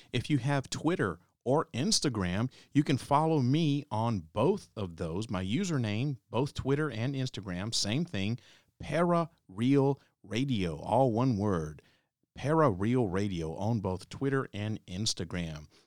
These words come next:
You can post, <coughs> excuse me, Jesus. <coughs> You can post something on, uh, my Twitter or s-, once again, slide into my D Ms there on Twitter and Instagram. Now, I wanna take a second, and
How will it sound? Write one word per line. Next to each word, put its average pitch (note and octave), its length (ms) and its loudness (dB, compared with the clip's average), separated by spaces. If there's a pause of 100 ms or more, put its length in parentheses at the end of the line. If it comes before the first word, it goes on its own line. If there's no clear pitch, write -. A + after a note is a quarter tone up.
(140)
You A#2+ 100 -4
can F2+ 300 -4 (340)
post, - 460 2 (580)
<coughs> - 640 -2
excuse D#3+ 420 -6
me, F#2+ 120 -6
Jesus. C3 400 -2 (260)
<coughs> - 140 8 (360)
You C#3 100 6
can G#2 200 2
post D3 300 2
something D3+ 460 0
on, A2+ 240 2
uh, F2+ 200 0 (220)
my F2 120 -10
Twitter E3+ 400 2 (320)
or F2+ 100 0
s-, - 240 0 (140)
once F#2 200 -2
again, A2 160 2
slide G2+ 460 2
into A#2 160 2
my A2 100 0
D A#2 340 2
Ms A#2 240 2
there A2+ 340 2 (320)
on G2+ 140 -2
Twitter A2+ 420 -2
and G2+ 360 -2
Instagram. F#2+ 640 -2 (240)
Now, B2 200 0
I A2+ 100 2
wanna D3+ 260 2
take C3+ 220 0
a G#2 60 -2
second, A2 460 -2
and G2 220 -2